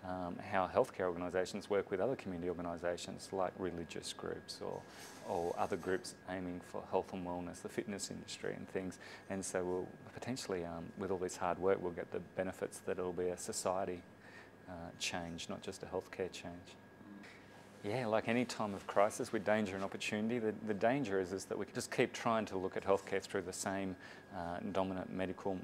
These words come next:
model, even though it's not working. And the danger is, is we keep doing that and, and keep, you know, trying to fill the gap with other groups like physician assistants or anything to try and, you know, keep sticking the fingers in the dike.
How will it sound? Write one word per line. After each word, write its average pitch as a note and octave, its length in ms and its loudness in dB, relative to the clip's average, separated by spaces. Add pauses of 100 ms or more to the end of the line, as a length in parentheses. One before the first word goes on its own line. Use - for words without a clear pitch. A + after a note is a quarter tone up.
model, F#2 540 2 (240)
even F#2 180 0
though F2 140 -2
it's - 160 -8
not G#2 180 0
working. G2+ 460 2
And F#2 180 -2
the F#2 80 -2
danger F#2+ 380 2
is, F2+ 120 2
is F2 120 -2
we F#2 60 -4
keep - 320 2
doing F2 260 -2
that G2 240 -4
and, F#2 140 -6 (160)
and F#2 240 -4 (440)
keep, G#2+ 300 2 (180)
you G2 100 -4
know, F#2+ 120 0
trying F#2+ 320 -2
to F#2 60 -2
fill F#2+ 260 0
the F2 120 -4
gap F#2 260 2
with F#2 160 -2
other F#2 240 2 (420)
groups G2+ 380 4
like F2 180 -6
physician G2+ 400 0
assistants G2 640 -4
or G2+ 40 4
anything G2+ 340 2
to F#2 80 0
try F#2+ 340 2
and, F#2 80 0
you F#2 80 -2
know, F#2 140 -2
keep - 260 0
sticking G2+ 320 -4
the F2+ 60 -6
fingers G#2 400 2
in F#2+ 100 -2
the F2+ 80 -2
dike. G2 440 6